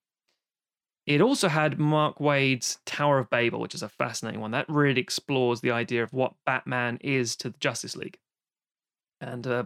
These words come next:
a major comic running sort of thing is that Batman has these boxes, or at least he has these ideas of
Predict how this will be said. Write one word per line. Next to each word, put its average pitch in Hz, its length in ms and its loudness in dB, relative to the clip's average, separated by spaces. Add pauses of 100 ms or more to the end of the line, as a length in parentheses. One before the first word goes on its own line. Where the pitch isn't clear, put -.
a 143 160 0
major 156 340 2
comic 135 240 -2
running 127 300 0
sort 113 180 -2
of 123 80 -8
thing 117 220 -4
is 110 100 -8
that - 200 -4 (500)
Batman 131 560 0 (340)
has 143 300 0
these 123 180 -2
boxes, 123 640 0
or 110 220 0
at - 60 -2
least 120 240 -2
he 127 60 0
has 120 140 0
these 117 180 -2
ideas 117 460 0
of 117 100 -4